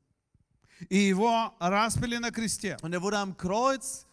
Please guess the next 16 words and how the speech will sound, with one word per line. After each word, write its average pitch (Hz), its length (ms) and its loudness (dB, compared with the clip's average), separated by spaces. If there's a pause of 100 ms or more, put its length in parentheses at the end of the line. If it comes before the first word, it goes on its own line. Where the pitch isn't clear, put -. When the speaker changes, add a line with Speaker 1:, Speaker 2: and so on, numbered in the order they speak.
(240)
Speaker 2:
gekreuzigt 196 1040 -2
Speaker 1:
За 220 300 2
наши 247 360 0
грехи. 277 540 -4
Speaker 2:
für 196 180 -8
unsere 247 580 0
Sünden. 139 420 -6
Speaker 1:
Скажите, 262 440 4
это 254 180 2
справедливо 285 580 2
или 285 200 6
Speaker 2:
Sagt, - 20 0
Speaker 1:
нет? 247 200 -2
Speaker 2:
ist - 180 0
das 226 180 0
gerecht? 180 760 -2